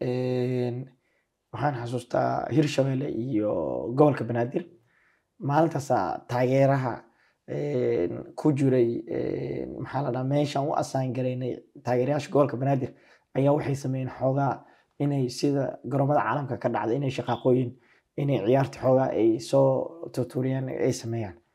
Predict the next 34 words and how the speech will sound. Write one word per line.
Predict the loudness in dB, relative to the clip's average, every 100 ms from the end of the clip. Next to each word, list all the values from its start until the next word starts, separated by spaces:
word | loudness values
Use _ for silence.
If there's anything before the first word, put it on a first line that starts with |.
| _ _ _ _ _ _
Ayadana | 4 6 8 6 4
automatic | -2 0 0 0
waxaan | -2 -2
sameynay, | -2 -2 -2 -4 -2
ciyaartii | 2 2 0
halkaas | -4 -4 -4
ku | -2
joojin, | -2 0 0
halkaas | 0 0 0
galab. | -2 -2 -6 _ _ _ 0
Taageerana | 2 6 6 4 0
iskuma | 0 0
imaanin. | 2 0 0 -4 -10 _ _ 6
Ayagoo | 10 10 10
labadooda | 12 12 12 8 0 -8
garab | 2 2 2
ku | 0
kala | 2 0
xiran, | 0 0 -2 -10 _ _ _
ayaa | 4 4
waxaan | 4 -2
sameynay, | -2 -2 -2
sharciga | 2 2 2 -2
waxaa | -2 -4 -6 -4
u | -2
raac-, | 0 0 -2
oo | -4 -2 -2 -2
u | 0
qornaa | 2 2 0
aan | -2
ku | 0
qaadno | 2 2 0
ahayd | -2 -2 -2 -6 -20 _ _
in | -2